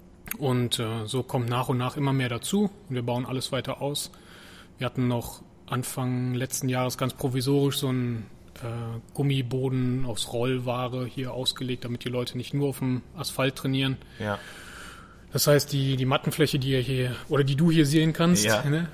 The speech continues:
Speaker 1: ähm, für den Fitnessbereich ist auch erst ein Jahr alt ungefähr. Also es war nicht alles auf einmal da.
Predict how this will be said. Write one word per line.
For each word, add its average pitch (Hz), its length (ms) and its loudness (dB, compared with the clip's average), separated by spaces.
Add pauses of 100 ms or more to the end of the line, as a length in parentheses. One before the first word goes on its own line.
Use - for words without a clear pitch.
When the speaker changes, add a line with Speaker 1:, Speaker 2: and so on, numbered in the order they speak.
(120)
Speaker 1:
ähm, 135 300 2
für - 140 0
den 127 80 4
Fitnessbereich 131 800 -2
ist 127 140 -6
auch 135 220 -6
erst 120 220 -6
ein 117 60 -2
Jahr 117 200 -4
alt 139 200 -6
ungefähr. 135 460 -4 (960)
Also 123 280 -2
es - 340 -2
war 139 200 4
nicht 151 160 2
alles 143 160 4
auf 131 140 2
einmal 143 320 2
da. 135 280 0